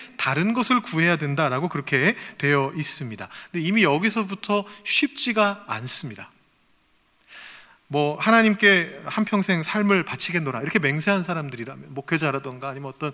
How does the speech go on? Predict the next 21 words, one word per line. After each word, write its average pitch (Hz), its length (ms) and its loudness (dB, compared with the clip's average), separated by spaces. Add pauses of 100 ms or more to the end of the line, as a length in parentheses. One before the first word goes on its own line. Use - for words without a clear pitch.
(140)
수도자라던가 165 800 2 (220)
그런 208 340 6
사람들이라면 220 880 4 (240)
혹시나 208 500 6 (180)
가능할 185 460 2
수 - 140 -4
있겠지만 143 500 -4 (220)
그렇지 208 440 2
않다면 139 560 -2 (280)
내가 170 460 6
부딪히는 214 760 2
이 190 160 0
문제들과 170 720 0
하나님의 247 560 2
나라를 175 400 4
놓고서 156 460 -2 (180)
하나님의 254 460 6
나라를 202 400 6
먼저 196 500 2
구하겠다라는 185 720 4
그것이 156 500 2